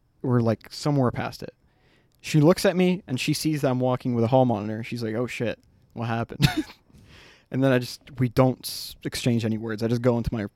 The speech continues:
into the room. Mister Galati says something.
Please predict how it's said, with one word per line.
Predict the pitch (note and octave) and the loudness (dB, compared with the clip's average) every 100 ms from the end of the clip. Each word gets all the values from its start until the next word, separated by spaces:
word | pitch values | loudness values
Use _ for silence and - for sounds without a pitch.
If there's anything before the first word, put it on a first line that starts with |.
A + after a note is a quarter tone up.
| _ _ - - | _ _ -18 -12
into | - A2 | -6 -4
the | G#2 | 0
room. | B2+ D#3 D#3+ - | 0 -2 -6 -8
Mister | A#2+ B2 | -6 -4
Galati | A#2+ B2+ B2 A#2+ A2+ _ - - _ _ - | 0 2 2 0 -4 _ -20 -20 _ _ -20
says | - - C#3 C3+ - - - | -10 4 6 6 2 -10 -14
something. | - C3+ C3 C3 B2+ | -4 -2 0 -2 -2